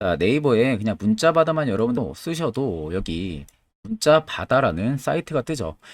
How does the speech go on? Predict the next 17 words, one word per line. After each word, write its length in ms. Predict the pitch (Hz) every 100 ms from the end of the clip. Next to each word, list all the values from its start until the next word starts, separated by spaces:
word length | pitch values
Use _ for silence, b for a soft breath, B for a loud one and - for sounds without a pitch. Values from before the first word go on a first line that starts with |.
| B
이 100 | -
해당 240 | 87 156 180
사이트에서 540 | - 180 180 151 143
제가 240 | 123 104 87
여러분들에게 840 | 92 113 110 90 87 117 95 78
전부 240 | - 101 113
다 240 | 80 85 85
이 120 | 71 76
공략부터 1000 | 98 101 127 - 127 - 127 127 131 120
그리고 360 | 87 82 117
현재 320 | 120 135 143 117
여러분들이 420 | 92 95 98 101
가지고 380 | - 87 101 110
있는 160 | 110
종목들에 600 | 110 80 98 120 - 117
대한 260 | 110 95 95
대응들까지도 1040 | - 95 123 120 120 - 139 117 95 87